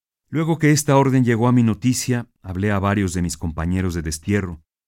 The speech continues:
y dirigí a los que se hallaban fuera de la ciudad una carta que debe existir entre mis papeles, en borrador, invitándolos para que volviéramos a la patria,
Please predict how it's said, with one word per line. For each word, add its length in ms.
y 100
dirigí 340
a 60
los 160
que 120
se 120
hallaban 340
fuera 260
de 100
la 80
ciudad 340
una 220
carta 400
que 100
debe 220
existir 480
entre 220
mis 140
papeles, 600
en 120
borrador, 480
invitándolos 680
para 240
que 100
volviéramos 600
a 60
la 160
patria, 480